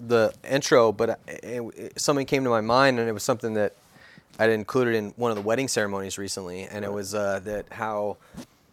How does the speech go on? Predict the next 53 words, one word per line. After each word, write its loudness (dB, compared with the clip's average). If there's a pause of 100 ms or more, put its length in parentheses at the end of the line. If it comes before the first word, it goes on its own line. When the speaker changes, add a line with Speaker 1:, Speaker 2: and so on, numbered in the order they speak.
(220)
Speaker 1:
if -8
it's -4
true 2 (380)
that 0
when -2
you -8
die, 4
your -4
life 0
flashes 0
before -4
your -4
eyes, -10 (320)
Speaker 2:
Right. -12
Speaker 1:
that 0
the -2
last 0
story 2
you're -2
ever 0
gonna -4
hear -4
or -8
see -4 (380)
is -8
your -4
own 2
story. -8
Speaker 2:
Right. -10
Speaker 1:
So -8
you -6
better -2
make -6
it -8
a -12
good -6
one. -8 (260)
Speaker 2:
Absolutely. 0
Speaker 1:
And, 0
and 0
then 6
Speaker 2:
I 8
Speaker 1:
I 10
Speaker 2:
love 4
Speaker 1:
was -2
Speaker 2:
that. -4
Speaker 1:
hoping 4
to -8
God 6 (320)
that -2 (400)
before 0
you 0
go, 4